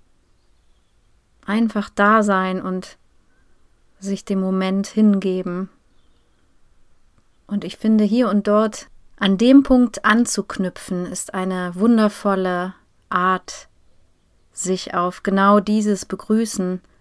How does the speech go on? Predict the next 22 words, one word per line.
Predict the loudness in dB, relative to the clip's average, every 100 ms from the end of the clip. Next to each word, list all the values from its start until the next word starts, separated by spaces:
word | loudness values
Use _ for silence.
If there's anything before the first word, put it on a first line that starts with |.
| _ _ _ _ _ _
und | -4 -2
Abschied | -4 -4 -4 -6 -4
nehmen | -6 -4 -4 -6 -8 -12 _ _ _ _ _ _
einzulassen. | -8 -8 -8 -8 -8 -8 -8 -10 -12 _ _ -20 -20 -20 _ _ -4
Ja, | 0 0 0
ich | 0
wünsche | 0 0 0
dir | 2 2 2
viel | -2 -4 0 0 0
bewusste | -2 -4 -4 -4 -4 -6 -4 -2 -2 -4 -8 _ _ _ _
Wertschätzung, | -12 -6 -6 -6 -8 -14 -12 -10 -10 -10 -10 -8 -6
also | -6 -6 -8
viele | -8 -2 0 0
Wertschätze, | 2 2 2 -2 -6 -4 -4 -4 -6
die | -6 -6
du | -6 -6 -8 _ _ _
in | -6 -4
deinem | -2 -2 -2 -4
Leben | -2 0 0 0 -4 -6 -10 _ _ _ _ _ _ _
im | -4
jeweiligen | 0 0 2 0 0 -2
Moment | -2 -2 -2 -4 -6 -12